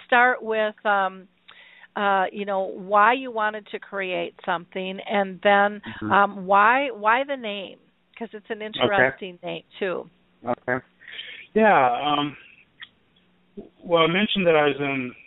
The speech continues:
Speaker 2: in the high-tech industry for twenty years, and, and, and, and while I enjoyed my job at times, we'll say, <laughs> I,
Speaker 1: Uh-huh.
Speaker 2: I never was,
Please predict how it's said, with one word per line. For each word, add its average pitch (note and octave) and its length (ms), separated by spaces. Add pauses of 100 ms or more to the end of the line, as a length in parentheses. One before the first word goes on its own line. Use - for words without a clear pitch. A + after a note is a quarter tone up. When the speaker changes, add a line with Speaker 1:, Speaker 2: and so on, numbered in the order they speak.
Speaker 2:
in C3 140
the B2+ 40
high-tech B2+ 520
industry B2+ 560
for A#2 80
twenty A#2 340
years, B2 420
and, G#2+ 280 (100)
and, A#2+ 220
and, A#2+ 280 (120)
and C3 160
while E3+ 260
I C#3+ 160 (480)
enjoyed C3 800
my D3 140
job C#3+ 360
at A#2 240
times, A#2+ 400
we'll C#3 220
say, D3 260 (240)
<laughs> - 200
I, B2 40
Speaker 1:
Uh-huh. - 600
Speaker 2:
I A3 160
never G#3+ 260
was, C#3+ 140